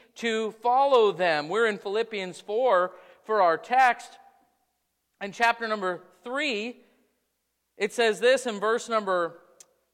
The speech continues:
seventeen. He says, "Brethren, be followers together of me."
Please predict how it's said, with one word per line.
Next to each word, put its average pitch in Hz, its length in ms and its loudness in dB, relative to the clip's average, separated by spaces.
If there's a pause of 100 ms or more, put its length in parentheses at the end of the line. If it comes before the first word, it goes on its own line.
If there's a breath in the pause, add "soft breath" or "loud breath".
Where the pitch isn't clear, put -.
seventeen. 240 720 -2
He 226 100 -6
says, 202 240 -2
"Brethren, 220 640 0 (340 loud breath)
be 285 320 -2
followers 233 840 0
together 208 680 0
of 196 140 -2
me." 220 400 -8